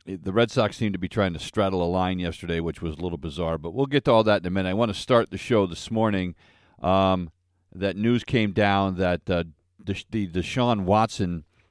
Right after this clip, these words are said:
uh, suspension is going to only be six games. Uh, Sue Robinson, a former federal judge who was the arbiter for this,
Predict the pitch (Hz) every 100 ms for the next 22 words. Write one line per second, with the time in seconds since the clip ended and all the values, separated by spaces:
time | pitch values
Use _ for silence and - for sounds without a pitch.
0 | _ _ - 85 82 - 107 - - 123
1 | 123 90 76 - _ _ _ _ _ _
2 | _ _ _ _ _ _ _ _ _ -
3 | 113 92 113 110 107 107 110 113 110 95
4 | 104 92 - - - - 95 80 65 -
5 | - _ _ _ _ _ _ _ _ _
6 | _ _ _ _ _ - 85 82 - 131
7 | 110 113 113 113 127 101 90 110 107 95
8 | - 123 104 104 90 87 107 110 92 101
9 | 95 92 92 82 95 - 92 98 101 98
10 | - 92 85 98 - -